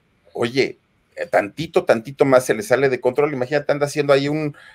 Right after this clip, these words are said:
algo que, que, que al ratito le, lo, los va a meter más en problemas. ¿Y todo por qué?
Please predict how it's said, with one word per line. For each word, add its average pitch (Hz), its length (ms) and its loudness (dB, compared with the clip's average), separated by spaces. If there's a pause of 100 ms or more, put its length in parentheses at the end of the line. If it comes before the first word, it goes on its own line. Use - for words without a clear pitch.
(280)
algo 151 640 4
que, 104 220 -4
que, 85 180 -4
que 107 100 0
al 95 120 2
ratito 127 340 0
le, 113 180 2
lo, 104 280 0
los 104 200 -4
va 117 40 2
a 123 40 -2
meter 131 240 -6
más 127 200 -4
en 117 100 -6
problemas. 127 500 -2 (220)
¿Y 104 100 -16
todo 160 300 2
por 170 180 -6
qué? - 200 -6